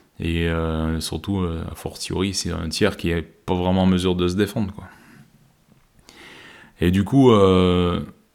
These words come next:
je vais, euh, je vais pouvoir employer l'outil qu'est la violence physique, avec, euh, non pas, non pas en le déclenchant via des automatismes, mais simplement en faisant le choix délibéré de le faire, et du coup en le maîtrisant.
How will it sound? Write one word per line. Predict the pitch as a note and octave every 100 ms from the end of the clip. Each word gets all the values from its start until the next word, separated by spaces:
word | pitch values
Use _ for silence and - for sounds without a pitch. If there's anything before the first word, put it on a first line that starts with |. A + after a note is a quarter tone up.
| G#2+
je | F#2+ F#2 F2+
vais, | G2 F#2+
euh, | F#2 E2+ E2 E2 E2 E2+ E2 - - -
je | -
vais | F2
pouvoir | - C3+
employer | A2+ - F#2+ A#2
l'outil | G#2 G#2+ G#2+ B2+ A#2
qu'est | G#2+ G#2
la | F#2
violence | F2+ F#2 F#2
physique, | - F#2 D3+ D3 - - _ _ -
avec, | E2+ E2+ F#2+ -
euh, | E2+ E2 E2 E2 E2+ F2 _ _ - - - - _ _ _ _ _ -
non | F#2 F#2+
pas, | F#2+ A2+ G#2 F#2
non | G2
pas | F#2+ B2
en | G#2+ F#2+ F2+
le | F2+ F2+
déclenchant | F#2 G#2+ G#2+ G2 - A2+ G#2+
via | F2+ G2+ G#2
des | F#2 F2+
automatismes, | F2+ F2 E2 C#3 C#3+ -
mais | E2+
simplement | - F#2+ F#2 F2+ B2
en | G#2
faisant | - F2+ F2+ F2
le |
choix | D#2+ - G2+
délibéré | F#2 F2+ F2 F2
de | F2
le | E2
faire, | - C3+ A#2
et | F2
du | F2
coup | -
en | G#2
le | F2
maîtrisant. | F2 - A#2+ A2